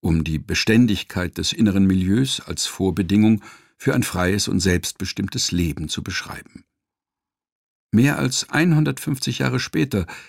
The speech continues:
ist dies nach wie vor das der Erhaltung des Lebens zugrunde liegende,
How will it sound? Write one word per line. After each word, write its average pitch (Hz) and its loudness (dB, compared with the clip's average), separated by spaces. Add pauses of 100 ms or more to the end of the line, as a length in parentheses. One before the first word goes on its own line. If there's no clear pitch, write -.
(120)
ist - 0
dies 160 -2
nach 113 0
wie 101 4
vor 104 0 (100)
das 95 -2
der 78 -6
Erhaltung 90 -2
des - -6
Lebens 87 -2
zugrunde 85 0
liegende, 80 -2